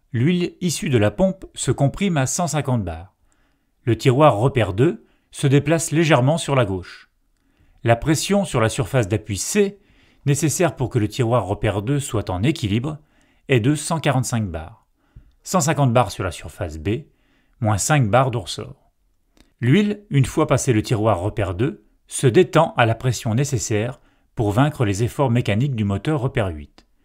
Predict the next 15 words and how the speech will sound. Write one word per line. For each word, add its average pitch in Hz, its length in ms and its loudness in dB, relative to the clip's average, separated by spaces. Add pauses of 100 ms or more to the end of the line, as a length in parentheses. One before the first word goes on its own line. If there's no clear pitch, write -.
(840)
On 123 80 0
constate 127 420 2
que - 100 4
la 113 100 6
delta 156 300 6
P 202 300 4
de 104 120 -2
cinq 113 280 0
bars 143 240 2
aux 101 80 0
bornes 139 360 4
de 113 80 2
l'étranglement 107 520 0
repère 95 300 -6
trois - 400 -4